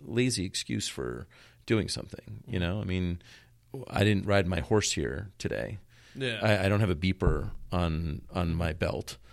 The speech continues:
Speaker 1: and I haven't used a fax machine in fifteen years.
Speaker 2: Yeah.
Speaker 1: All of that stuff is from yesterday.
Speaker 2: Mm-hmm.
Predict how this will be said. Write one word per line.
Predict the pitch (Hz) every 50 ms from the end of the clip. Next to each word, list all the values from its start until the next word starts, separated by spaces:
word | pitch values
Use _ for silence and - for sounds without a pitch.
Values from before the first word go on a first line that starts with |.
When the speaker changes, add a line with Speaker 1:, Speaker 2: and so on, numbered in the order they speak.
| - - - - - -
Speaker 1:
and | 107 98 92 92 90 90 87 90 90 -
I | -
haven't | 104 101 101 98
used | 92 90 -
a | 92
fax | - 98 95 - -
machine | 92 - - 82 85
in | - 82 87 - - - - -
fifteen | - 95 - - 95 87
years. | 87 90 - - - - - - - -
Speaker 2:
Yeah. | 127 120 113 92 - - -
Speaker 1:
All | - 120 120 131 135
of | 131 104
that | 117 110 101 -
stuff | - - 95 101 - -
is | 98 92 87
from | - - 95 92 92 87 87 87 87 87 90 90 90 - -
yesterday. | - 127 131 - - - - - - - - - - -
Speaker 2:
Mm-hmm. | 135 151 147